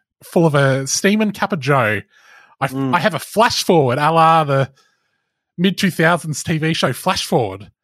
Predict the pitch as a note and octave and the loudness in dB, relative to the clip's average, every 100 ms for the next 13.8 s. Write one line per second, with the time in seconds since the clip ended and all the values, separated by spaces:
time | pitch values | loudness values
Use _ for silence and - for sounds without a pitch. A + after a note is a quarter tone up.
0 | _ _ _ _ C#3 F3 F#3+ D#3+ B2 G2+ | _ _ _ _ -4 -2 0 -2 -4 -6
1 | G#2 E3 - A3 A#3 B3 G3 F3 D3 - | -2 -2 0 -2 2 2 2 -2 -4 -8
2 | - _ _ - G3+ F3+ - C#3+ B2 A2+ | -20 _ _ -4 -2 -2 0 0 0 -2
3 | D3+ - - - - G#4+ G4 - - _ | -4 -8 -18 -10 -8 -8 -10 -18 -20 _
4 | _ _ _ _ _ _ _ _ C6+ _ | _ _ _ _ _ _ _ _ _ _
5 | _ _ _ - - D3 G3+ A3 A3 - | _ _ _ -20 -16 -14 -2 -2 -2 -2
6 | D3 B2+ D#3+ C#3+ A2 A#2+ G#2+ - - - | 0 2 2 0 0 -4 -4 -12 -10 -10
7 | - _ _ _ _ - G#3 G#3 - - | -10 _ _ _ _ -2 0 0 -2 0
8 | B3 F3+ F3 E3+ F3+ E3 B2+ A#2+ C3+ E3+ | 2 2 2 4 4 2 0 -2 -4 -6
9 | - D#3+ C#3+ A2+ A#2+ A#2 - - - _ | -6 -6 -4 -4 -6 -6 -10 -14 -14 _
10 | _ F3+ F#3 E3+ B2+ F3+ F3+ E3 D#3+ C#3+ | _ -2 -2 -4 -2 -2 0 0 2 0
11 | D3 - D#3 C3 B2+ - D#3 C3+ - D3+ | -4 2 2 2 0 -4 -6 -6 -4 -2
12 | B2 A#2+ A#2 - _ - - _ _ _ | -2 -4 -8 -16 _ -18 -18 _ _ _
13 | _ _ _ _ B2+ D3 D3 D#3 | _ _ _ _ -6 -4 -2 -4